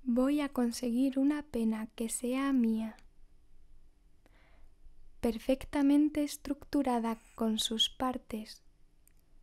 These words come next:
comiendo de conceptos no sensibles y expresada en términos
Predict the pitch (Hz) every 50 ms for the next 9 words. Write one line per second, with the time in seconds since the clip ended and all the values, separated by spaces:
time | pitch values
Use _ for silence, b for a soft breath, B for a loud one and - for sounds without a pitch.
0 | _ _ - - - - _ _ _ - - - - - - 240 247 254 277 285
1 | 277 269 254 247 233 - 233 226 - 240 233 240 233 - - 277 277 277 - -
2 | - - - 240 226 226 - - - 254 254 277 285 - - 277 269 269 254 -
3 | - - 285 277 254 233 226 226 220 - - - 226 226 226 - - - - 233
4 | 233 233 - - 285 285 269 247 226 220 - - - - - - - - - _
5 | _ _ - - _ _ _ - - - - - - - 226 226 226 226 - 262
6 | 269 285 285 285 285 285 285 294 285 - -